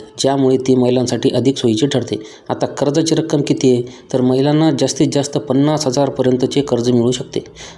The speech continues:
आणि परतफेड कशी आहे, तर कर्जाची परतफेड लाडकी बहीण योजनेतून मिळणाऱ्या मासिक दीड हजार रुपयाच्या मदतीमधून केली जाईल, त्यामुळे महिलांवर अतिरिक्त आर्थिक भार येणार नाही.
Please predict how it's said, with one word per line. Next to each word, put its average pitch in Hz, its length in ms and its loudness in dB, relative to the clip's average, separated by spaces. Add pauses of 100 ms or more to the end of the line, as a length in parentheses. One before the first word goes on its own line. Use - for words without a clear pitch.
आणि 127 240 2
परतफेड 151 480 0
कशी 135 280 0
आहे, 127 180 0
तर 123 100 0
कर्जाची 135 520 0
परतफेड 139 440 0 (280)
लाडकी 127 380 0
बहीण 147 240 0
योजनेतून 135 520 2
मिळणाऱ्या 127 460 2 (360)
मासिक 123 420 -2
दीड 139 240 2
हजार 135 260 0
रुपयाच्या 123 540 0 (320)
मदतीमधून 139 800 2
केली 131 260 2
जाईल, 113 260 -2 (240)
त्यामुळे 139 400 2
महिलांवर 127 540 2 (140)
अतिरिक्त 147 580 -2
आर्थिक 139 600 -2
भार 120 240 -2
येणार 117 420 0
नाही. 135 240 0